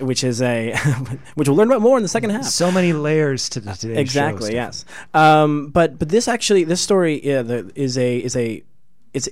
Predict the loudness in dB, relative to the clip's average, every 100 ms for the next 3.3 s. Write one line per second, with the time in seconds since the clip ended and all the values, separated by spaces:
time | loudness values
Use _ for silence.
0 | -10 -4 0 2 4 4 2 2 2 -2
1 | -4 -4 -4 -8 -6 -6 -8 -8 -4 -4
2 | -2 -2 0 0 0 0 0 -4 -6 -8
3 | -6 -6 -6